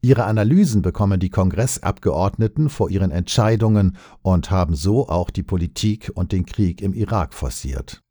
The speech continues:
Sie sorgten dafür, einen satellitengestützten Abwehrschirm gegen Interkontinentalraketen zu bauen.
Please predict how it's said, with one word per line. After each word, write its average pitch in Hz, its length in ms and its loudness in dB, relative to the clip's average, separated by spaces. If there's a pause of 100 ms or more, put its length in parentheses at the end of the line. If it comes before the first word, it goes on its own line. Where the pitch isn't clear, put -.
(480)
Sie 101 240 0
sorgten 120 480 0
dafür, 87 460 0
einen 82 220 0
satellitengestützten 98 1160 -4
Abwehrschirm 92 880 -2
gegen 95 300 -2
Interkontinentalraketen 90 1500 -2
zu - 160 -8
bauen. 62 440 -2